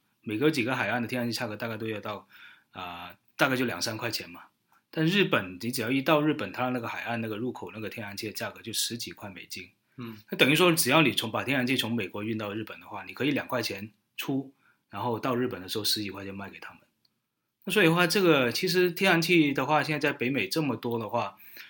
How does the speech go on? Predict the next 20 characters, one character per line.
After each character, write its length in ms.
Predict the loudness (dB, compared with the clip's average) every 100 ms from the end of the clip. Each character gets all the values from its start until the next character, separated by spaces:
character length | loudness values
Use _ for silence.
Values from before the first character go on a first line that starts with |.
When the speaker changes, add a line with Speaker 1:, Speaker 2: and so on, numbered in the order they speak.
| _ _
Speaker 1:
其 160 | -4
实 80 | 0
最 140 | 2 2
好 140 | 2
的 80 | 2
因 180 | 2 2
素 180 | 0
还 200 | -2 -2
是 160 | 0 2
要 100 | 0
卖 240 | 0 0
到 240 | 0 -4 -2
日 140 | -4
本 180 | -4 -10 -6
去。 320 | -4 -4 -10 _ _ _ _ _ _ _ -6
但 100 | 0
这 80 | 2
个 80 | 6
问 160 | 4
题 400 | 6 8 8 6